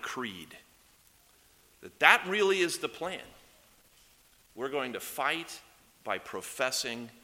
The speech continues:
our faith. Warfare by creed. And two times in this passage, that creed for Yahweh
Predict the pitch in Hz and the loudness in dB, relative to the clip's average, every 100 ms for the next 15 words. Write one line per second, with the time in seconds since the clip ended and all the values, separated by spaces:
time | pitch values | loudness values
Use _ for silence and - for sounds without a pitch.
0 | - - - 95 90 - - 92 87 - | -20 -20 -14 -6 -6 -6 -8 -6 -6 -10
1 | - - - _ - - - - - 92 | -20 -20 -20 _ -20 -20 -20 -20 -18 -8
2 | 104 107 - 110 104 101 - 104 90 92 | -6 -6 -4 -2 -2 -2 -8 -8 -6 -6
3 | 92 - - - - - 101 92 80 - | -8 -14 -20 -20 -16 -10 -8 -8 -10 -16
4 | - - 90 147 156 - 139 131 113 107 | -20 -16 -10 -8 -6 0 4 4 0 -6
5 | 101 - - 110 107 - 87 - - - | -6 -6 -6 -6 -4 -8 -8 -10 -12 -20
6 | - - 101 104 - - 143 120 85 - | -20 -10 -2 -2 -2 -6 -4 -4 -6 -14
7 | - - - - - - - - - 104 | -20 -20 -20 -20 -20 -20 -20 -20 -8 -6
8 | 98 101 123 139 139 143 | 0 4 4 4 4 2